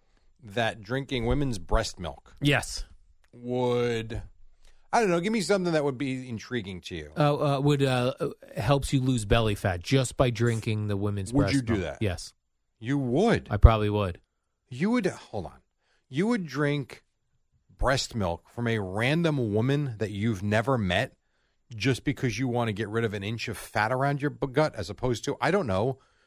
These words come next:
Speaker 1: trying to do sit-ups and, and crunches, you lazy bastard?
Speaker 2: I'm not drinking the milk right from the teat. I mean, um,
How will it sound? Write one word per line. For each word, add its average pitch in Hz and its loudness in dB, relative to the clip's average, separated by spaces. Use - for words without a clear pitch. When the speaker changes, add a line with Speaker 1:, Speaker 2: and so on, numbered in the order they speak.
Speaker 1:
trying 160 2
to 147 -10
do 139 -2
sit-ups 180 2
and, 123 -4
and 113 -6
crunches, 185 0
you 175 2
lazy 196 2
bastard? 196 2
Speaker 2:
I'm 156 6
not 147 4
drinking 117 0
the 110 0
milk 110 0
right 110 2
from 113 -2
the 95 -6
teat. - -6
I 107 -2
mean, 107 -4
um, 101 -6